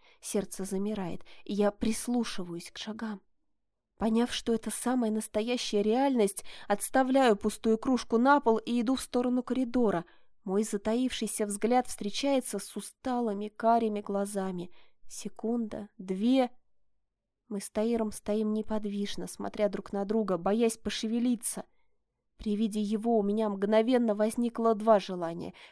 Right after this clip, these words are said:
Первое — это броситься ему на шею, а второе — это ударить как следует, чтоб больше так не делал. Я, выбрав первое своё желание, бегу к нему и бросаюсь на шею в надежде, что у него такие же чувства, как у меня, и он не оттолкнёт.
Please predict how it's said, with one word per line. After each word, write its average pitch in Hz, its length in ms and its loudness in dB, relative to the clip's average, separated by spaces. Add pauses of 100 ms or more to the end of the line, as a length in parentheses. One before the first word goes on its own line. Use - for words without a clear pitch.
(100)
Первое — 202 460 4
это 214 200 2
броситься 220 520 2
ему 208 220 0
на 208 120 2
шею, 285 440 4 (260)
а 190 80 0
второе — 240 680 8
это - 300 2 (120)
ударить 247 680 8
как 214 180 2
следует, 208 460 0
чтоб - 240 0
больше 269 360 4
так - 220 2
не 254 240 2
делал. 202 520 0 (1080)
Я, 240 320 2
выбрав 220 460 -2
первое 190 380 -2
своё - 340 -12
желание, 269 560 -2
бегу 220 460 -2
к - 160 -14
нему 185 280 -10
и 196 60 -2
бросаюсь 233 600 2
на 240 140 0
шею 220 360 0
в 185 60 -6
надежде, 208 500 0
что 202 200 0
у - 20 2
него 233 240 2
такие 240 580 0
же 196 140 -4
чувства, 220 420 -2
как 196 240 -2
у 220 60 2
меня, 240 280 2
и - 200 0
он 233 180 6
не 233 80 4
оттолкнёт. 247 840 0